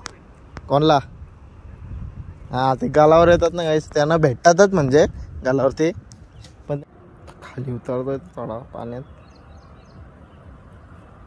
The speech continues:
जय बजरंग बली. हा,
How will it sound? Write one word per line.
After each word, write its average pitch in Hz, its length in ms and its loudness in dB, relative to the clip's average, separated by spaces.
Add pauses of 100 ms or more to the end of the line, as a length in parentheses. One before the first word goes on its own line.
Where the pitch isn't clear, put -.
(1800)
जय 139 200 -2
बजरंग 120 360 -8
बली. 113 320 -12
हा, 104 580 -12